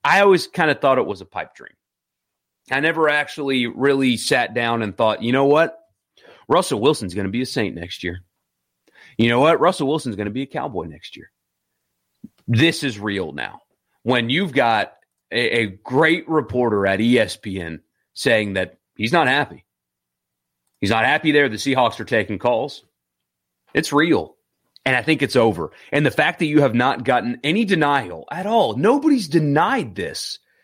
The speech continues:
a-, at all, a-, at any level. Nobody from Russell Wilson's camp has said, "No, I'm happy. Like, this is, no, that's, that's not true." And nobody from the Seahawks have said,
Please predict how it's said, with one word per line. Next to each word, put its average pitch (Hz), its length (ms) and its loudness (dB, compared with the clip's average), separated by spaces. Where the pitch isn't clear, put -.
a-, - 360 -2
at 185 140 4
all, 190 380 4
a-, 160 220 2
at 190 120 4
any 233 200 2
level. 185 480 0
Nobody 147 540 0
from 120 180 -2
Russell 131 280 0
Wilson's 175 340 0
camp 156 220 -2
has - 100 -14
said, 120 140 -2
"No, 240 200 4
I'm 254 140 2
happy. 156 480 0
Like, 110 160 0
this 226 180 -6
is, 185 160 -4
no, 135 380 2
that's, 160 260 0
that's 151 220 -4
not 170 240 0
true." 101 320 -2
And 101 80 -2
nobody 135 240 2
from 127 160 -2
the 113 60 0
Seahawks 113 560 0
have 107 140 -4
said, 110 280 0